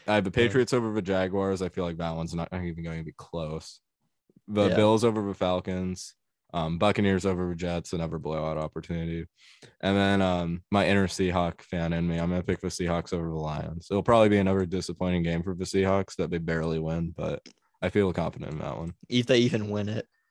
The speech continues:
Speaker 1: Yeah.
Speaker 2: Lions are red hot.
Speaker 1: That's true.
Speaker 2: <laughs> For,
Speaker 1: That's
Speaker 2: for the
Speaker 1: true.
Speaker 2: lion, for the, for the cat. I don't know. <laughs>
Speaker 1: What
Speaker 2: I don't
Speaker 1: even
Speaker 2: know.
Speaker 1: is their saying?
Speaker 2: I don't know. I don't think they have a saying. It, they're just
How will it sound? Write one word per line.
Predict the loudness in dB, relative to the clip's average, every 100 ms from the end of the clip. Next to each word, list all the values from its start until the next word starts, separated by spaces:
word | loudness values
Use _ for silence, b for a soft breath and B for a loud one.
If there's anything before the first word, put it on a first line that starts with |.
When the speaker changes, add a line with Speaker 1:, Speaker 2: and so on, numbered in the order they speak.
| _ -8
Speaker 1:
Yeah. | 0
Speaker 2:
Lions | 4 4 6
are | 6
red | 6 6
hot. | 6 6 4 2 _ _ _ -6
Speaker 1:
That's | -2 -2 -2
true. | -2 -2 -2
Speaker 2:
<laughs> | 6
For, | 8 8
Speaker 1:
That's | 4 2
Speaker 2:
for | 4 6
the |
Speaker 1:
true. | 6
Speaker 2:
lion, | 6 6 4 2 -2 -8
for | -6 -2
the, | 0 0 -2 _ _
for | -2
the | -2
cat. | 0 2 2 2 _ -2
I | -2
don't | 0
know. | -4 -6 -4 -4 -4 _
<laughs> | _ 0
Speaker 1:
What | 4
Speaker 2:
I | 6
don't | 4
Speaker 1:
even | 4
Speaker 2:
know. | 2
Speaker 1:
is | 0
their | -4 -8 -10
saying? | -16 -10 -8 -6 -10 -12 _ _ _ _ _ _ -8
Speaker 2:
I | -4
don't | 0
know. | 2 2
I | 2
don't | 0
think | -4 -6
they | -4
have | -4
a | -6
saying. | -8 -12 0
It, | 2 4
they're | 2 2
just | 0